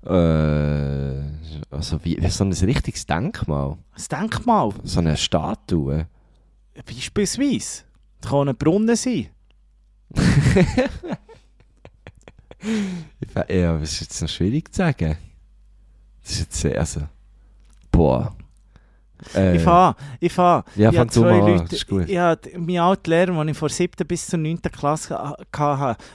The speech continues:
Speaker 2: Bernhard Thomann, das ist einer der besten Lehrer, die ich jemals hatte. Ich glaube, ohne ihn wäre viel nicht so rausgekommen, wie's, wie, ähm, äh, wie ich heute bin. Ich glaube, der hat mich wirklich... Der,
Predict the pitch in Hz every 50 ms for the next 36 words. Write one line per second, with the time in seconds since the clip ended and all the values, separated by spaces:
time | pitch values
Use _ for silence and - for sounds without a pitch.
0 | - - - 143 151 180 180 175 160 - - - 160 160 165 147 120 117 123 151
1 | - - 165 170 156 - - 160 - - - - 175 165 175 185 - - - 165
2 | 147 - 175 165 - - - 175 147 147 151 156 160 156 147 143 147 147 147 147
3 | 156 151 143 - - - 151 139 139 143 135 107 - - - - - 165 170 170
4 | 185 190 175 - 190 - 175 175 202 214 202 185 180 190 208 202 - - 170 165
5 | 165 156 - - 175 180 185 190 180 - - - 180 180 175 175 - 185 - -
6 | 170 170 160 165 180 - - - - 156 151 135 - - 165 160 160 160 151 151
7 | 151 147 139 131 - - - - - - _ - 156 151 151 156 156 156 135 143
8 | 170 170 165 131 147 160 - - - - 147 147 160 165 - - - - - -
9 | - 147 156 165 160 - - 175 170 185 196 196 190 196 175 - - 190 180 170
10 | 175 139 156 151 185 - - - - 175 165 180 165